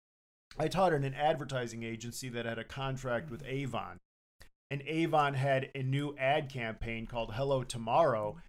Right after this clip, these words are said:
and the Czechs were telling them, "This isn't gonna work here. This is gonna make most people laugh at it and walk away shaking their head."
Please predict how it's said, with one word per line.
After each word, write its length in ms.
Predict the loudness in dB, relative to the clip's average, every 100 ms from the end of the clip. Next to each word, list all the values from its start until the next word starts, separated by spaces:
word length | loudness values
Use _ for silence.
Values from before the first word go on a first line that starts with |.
| _ -6
and 140 | -2
the 60 | -2
Czechs 420 | 2 2 2 -2
were 100 | -4
telling 340 | 4 4 4 0
them, 160 | -4
"This 160 | -6 -4
isn't 200 | -2 -2
gonna 140 | -2
work 300 | -4 -6 -6
here. 200 | -10 -14 -16 _ _ _ _ -6
This 160 | -2 -2
is 80 | 2
gonna 200 | 4 4
make 220 | 2 2
most 280 | 0 0 0
people 380 | -2 0 -2 0
laugh 340 | 2 2 2
at 200 | 2 2
it 80 | -2
and 100 | -2
walk 300 | 2 2 0
away 220 | -4 -2
shaking 420 | -4 -4 -4 -6
their 140 | -6 -2
head." 320 | -2 -4